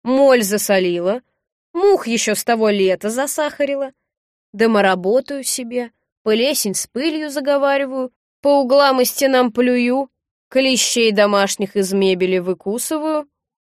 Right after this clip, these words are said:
молек в кармашек собираю, ну и от чумы дверь заговариваю. Раз в день долгой песней, а после каждого почтальона в маске, что ей продукты приносит,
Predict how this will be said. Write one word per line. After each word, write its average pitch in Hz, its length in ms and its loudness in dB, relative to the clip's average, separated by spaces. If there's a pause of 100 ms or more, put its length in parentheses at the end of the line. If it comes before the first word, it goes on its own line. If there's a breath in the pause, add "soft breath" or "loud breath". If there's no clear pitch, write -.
молек 320 480 2
в - 100 -20
кармашек 214 600 0
собираю, 320 760 0 (680)
ну 269 120 -4
и 285 100 2
от 240 200 2
чумы 254 480 0 (140)
дверь 190 440 -2
заговариваю. 175 840 -6 (360)
Раз 233 300 2
в 214 100 -6
день 277 320 0
долгой 196 400 0
песней, 190 600 -6 (220)
а 202 160 0
после 233 340 -2
каждого 196 460 0
почтальона 202 800 -2
в 208 60 -6
маске, 269 560 -4 (180 soft breath)
что - 200 -4
ей 214 180 2
продукты 208 560 -2
приносит, 175 600 -6